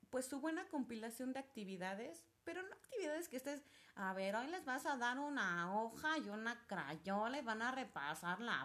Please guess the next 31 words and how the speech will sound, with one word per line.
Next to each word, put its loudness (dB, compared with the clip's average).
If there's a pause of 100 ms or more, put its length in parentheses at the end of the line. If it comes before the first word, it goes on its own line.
fecha". -2 (340)
O 0
sea, 2
no. 4 (420)
En 4
vez 2
de 2
invertir 2 (340)
en 4
educación 0 (680)
con 4 (760)
perro-, 6 (100)
perrísimos 8
de 4
libros, 2 (580)
mejor, 2
¿sabes -2
qué? -4 (200)
Invierte 4 (100)
en 2
crear 2
en 0
tus -6
escuelas 0 (100)
espacios 0 (420)
aptos 4
para 2
que -2
tus -2
alumnos 2
jueguen, 0